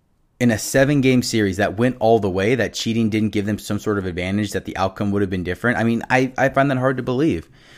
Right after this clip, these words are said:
Um, I think there's gonna be some fines. And when you fine these M L B teams, it's really not gonna be anything.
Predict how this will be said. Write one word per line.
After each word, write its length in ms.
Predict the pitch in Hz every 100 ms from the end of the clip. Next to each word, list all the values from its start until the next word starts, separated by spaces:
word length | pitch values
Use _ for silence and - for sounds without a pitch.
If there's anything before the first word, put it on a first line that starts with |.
| - - -
Um, 600 | 107 104 101 90 85 82 - - _ _ _ _ - - - _ _ -
I 100 | 104
think 220 | 131 117
there's 120 | 113
gonna 140 | 117 107
be 80 |
some 220 | 104 107 90
fines. 480 | - 90 92 98
And 160 | 92 175
when 120 | 208
you 100 | 226
fine 320 | - 139 139
these 200 | 143 123
M 140 | 113 117
L 100 | 110
B 200 | 101 101
teams, 280 | - 107 117
it's 160 | 123
really 160 | 151 147
not 140 | 123
gonna 160 | 113 95
be 140 | 82
anything. 560 | 82 85 - 85 85